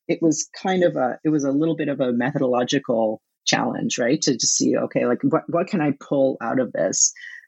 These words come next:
Um, and I guess the story in Cuba of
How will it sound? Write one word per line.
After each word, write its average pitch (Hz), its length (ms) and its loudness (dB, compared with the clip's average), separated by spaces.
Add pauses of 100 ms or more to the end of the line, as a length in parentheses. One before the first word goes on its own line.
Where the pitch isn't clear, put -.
Um, 135 380 0
and 202 240 4 (460)
I 214 80 4
guess 226 400 -2
the 277 140 0
story 170 540 2
in 147 300 -2
Cuba 180 320 0
of 135 420 0